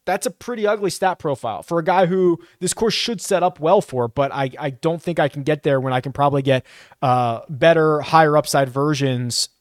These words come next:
of, of low ownership for, for some of these other guys. So, um, yeah, probably Niemann, probably Morikawa, and then we'll see what the rest of the ownership shakes out. Sam Burns finished runner-up here last year, so I think he was actually in a playoff as well.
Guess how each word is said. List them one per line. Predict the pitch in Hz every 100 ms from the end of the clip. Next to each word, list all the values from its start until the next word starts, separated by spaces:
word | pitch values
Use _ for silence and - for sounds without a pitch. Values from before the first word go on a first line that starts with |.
| _
of, | 147 131 127 123 117 - _ _ 170 - - -
of | 180 147 123
low | 143 135
ownership | 135 135 127 131 -
for, | 127 120 110
for | -
some | 123 131
of |
these | 123 117
other | 117
guys. | 107 107
So, | - 139 127 - - -
um, | 151 147 135 123 - _ _ _ _ - -
yeah, | 156 170 117 _
probably | - 175 175
Niemann, | 170 202 226 214 - _ _
probably | - 175 170 185 175 175 175
Morikawa, | 185 180 180 - 156 196 254 - _ _ -
and | 165
then | 160
we'll |
see | 151 185
what | 175 170
the |
rest | 156 165 -
of |
the | 156
ownership | 156 165 170
shakes | - 165 -
out. | 170
Sam | - 180
Burns | 190 196 -
finished | 160 135
runner-up | 143 135 143
here | 127
last | 110 110 -
year, | 117 - _ _
so | - - 135 127 120 -
I | 135
think | 220
he |
was | 220
actually | 165 -
in | 127
a |
playoff | - 151 113
as | 120
well. | 127 120